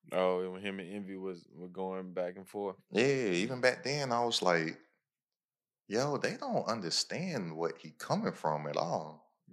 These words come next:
Speaker 1: Yeah.
Speaker 2: Like, they're employees.
Speaker 1: Yeah.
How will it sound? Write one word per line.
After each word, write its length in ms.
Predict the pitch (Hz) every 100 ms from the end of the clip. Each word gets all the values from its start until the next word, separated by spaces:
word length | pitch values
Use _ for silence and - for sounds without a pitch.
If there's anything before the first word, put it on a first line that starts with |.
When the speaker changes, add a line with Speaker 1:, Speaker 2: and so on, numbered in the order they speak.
| 73
Speaker 1:
Yeah. 100 | 60 55 - - - _ _ _ _ _ _ - -
Speaker 2:
Like, 160 | 90
they're 160 | 104 110
employees. 960 | 101 - 135 139 82 73 73 - - - -
Speaker 1:
Yeah. 340 | 92 87 85